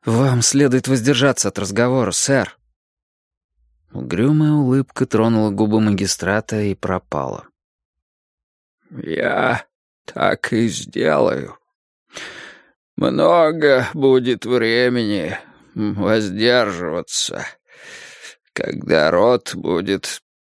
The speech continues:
полон земли». «Не говорите так». «Почему? Это же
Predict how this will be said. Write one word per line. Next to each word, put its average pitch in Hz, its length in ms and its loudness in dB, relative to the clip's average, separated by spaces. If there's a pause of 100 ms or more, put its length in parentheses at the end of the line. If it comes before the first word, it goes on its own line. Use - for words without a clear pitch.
(680)
полон 104 640 2
земли». 113 880 2 (1120)
«Не 107 180 -2
говорите 113 580 2
так». - 480 -2 (600)
«Почему? 180 800 0 (1080)
Это - 380 2
же 127 320 2